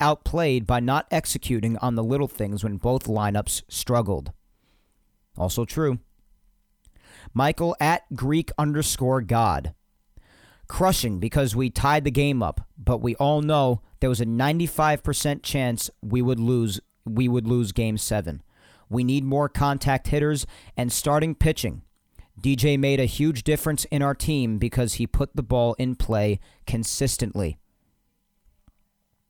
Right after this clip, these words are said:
And then at I Golf Do You replied to Michael's tweet saying,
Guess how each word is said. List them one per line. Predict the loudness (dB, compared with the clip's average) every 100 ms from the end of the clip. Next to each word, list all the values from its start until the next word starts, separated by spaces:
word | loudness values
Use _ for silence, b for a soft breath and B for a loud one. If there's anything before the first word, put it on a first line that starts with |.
| _ _ _ _ _ B B B B
And | 0
then | 0 0
at | 0 0 0
I | 0 2
Golf | 2 2 2 0 -4 -6
Do | 0
You | 2 4 2 2 -2 _ _ _ _ -4
replied | -2 0 2 2 2 0
to | -2 0 0 -4 -4
Michael's | -2 0 -2 -6
tweet | -4 -2 -2 -4
saying, | -2 0 -2 -4